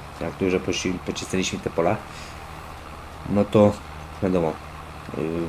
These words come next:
łączy się, wiąże się to też właśnie z, mm, powiększaniem danych kawałków, no i równomiernie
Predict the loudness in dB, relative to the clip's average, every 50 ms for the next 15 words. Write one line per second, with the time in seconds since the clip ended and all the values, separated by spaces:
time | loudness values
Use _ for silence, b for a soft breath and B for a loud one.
0 | 0 2 2 4 4 2 0 0 -2 -4 -4 -4 -6 -2 2 4 4 6 4 4
1 | 0 2 2 2 2 4 2 2 4 2 2 2 0 -2 -2 0 0 0 0 -2
2 | -4 -10 -12 -10 -6 -4 -4 -2 -2 -2 -2 -2 0 2 4 4 4 4 4 4
3 | 4 4 4 4 2 0 -2 -6 -4 -2 0 2 4 2 2 2 4 6 6 8
4 | 6 6 4 2 0 0 0 -10 -12 -12 -12 -12 -12 -12 -12 -12 -12 -12 -12 -8
5 | -2 2 6 6 6 6 4 2 0 0 2 4 4 4 6 6 6 6 6 4
6 | 4 4 2